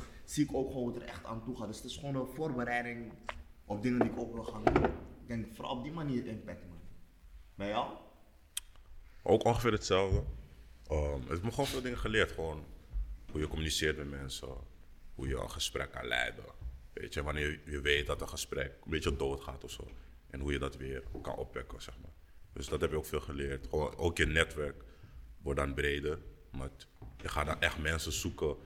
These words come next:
Speaker 2: die je eigenlijk altijd eerst wilde spreken. Maar je had nooit echt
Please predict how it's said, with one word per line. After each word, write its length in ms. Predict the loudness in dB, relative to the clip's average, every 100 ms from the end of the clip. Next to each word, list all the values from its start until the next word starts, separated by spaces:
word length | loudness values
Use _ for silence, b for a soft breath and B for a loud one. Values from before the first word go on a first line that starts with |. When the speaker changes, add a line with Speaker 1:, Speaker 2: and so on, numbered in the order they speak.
| B B B
Speaker 2:
die 100 | 0
je 80 | 4
eigenlijk 360 | 4 4 2
altijd 320 | 0 0 -2 -4
eerst 180 | -4
wilde 180 | -2 -2
spreken. 540 | -4 2 4 4 2 -6 -8 B B B -20 -10
Maar 400 | -4 -2 -2 0
je 60 |
had 100 | 0
nooit 200 | 0 -2
echt 320 | -2 -6 -8